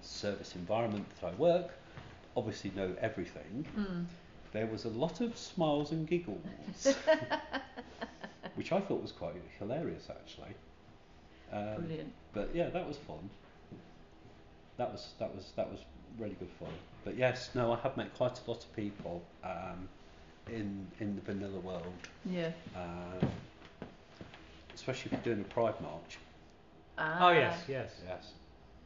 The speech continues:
Speaker 1: I do remember the situation where one particular slave, that was hilarious. He called me out, so I came out the crowd, gave him a big smacker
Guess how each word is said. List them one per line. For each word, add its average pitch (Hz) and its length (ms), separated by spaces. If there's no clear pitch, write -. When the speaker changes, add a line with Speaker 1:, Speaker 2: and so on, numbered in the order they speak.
Speaker 1:
I - 40
do 104 180
remember 92 280
the 87 80
situation - 600
where 92 100
one 95 240
particular - 460
slave, 101 580
that 98 160
was 101 120
hilarious. 95 640
He 120 80
called 120 380
me 127 80
out, 135 240
so - 160
I 104 40
came 107 240
out 110 160
the - 60
crowd, 110 320
gave 110 160
him 110 60
a - 20
big 120 180
smacker - 380